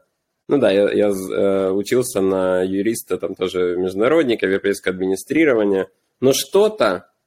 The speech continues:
что-то внутри как будто не щёлкало до конца. Всё, и как-то вроде... и у меня получалось, э, нормально,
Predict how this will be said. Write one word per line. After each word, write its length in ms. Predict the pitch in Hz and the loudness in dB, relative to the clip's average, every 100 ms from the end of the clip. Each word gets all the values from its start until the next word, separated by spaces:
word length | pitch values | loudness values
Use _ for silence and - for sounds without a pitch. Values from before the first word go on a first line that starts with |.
| _ | _
что-то 420 | - - 143 139 | -6 -4 0 0
внутри 480 | 131 131 131 170 208 | 2 0 2 0 2
как 240 | - 117 | 0 -2
будто 280 | 120 156 131 | 0 0 0
не 140 | 120 | 0
щёлкало 600 | 123 - 127 101 95 87 | 0 0 0 0 -2 -6
до 120 | 78 87 | -6 -8
конца. 420 | 92 87 - - - _ _ _ _ _ _ _ _ | -8 -8 -10 -12 -14 _ _ _ _ _ _ _ _
Всё, 280 | - - 117 120 | -10 -4 -2 0
и 160 | 120 | 0
как-то 400 | 127 139 - 147 | 0 -4 -2 0
вроде... 540 | 139 147 139 147 143 143 _ - - - - _ - | 2 0 2 0 0 -4 _ -20 -20 -20 -20 _ 0
и 80 | 131 | 4
у 40 | |
меня 160 | 147 147 | 4 4
получалось, 760 | 139 143 165 143 135 127 - | 4 4 4 2 2 0 2
э, 140 | 123 | 2
нормально, 1080 | 117 120 127 120 117 113 113 110 110 110 101 | 4 2 2 2 2 2 2 2 2 0 -4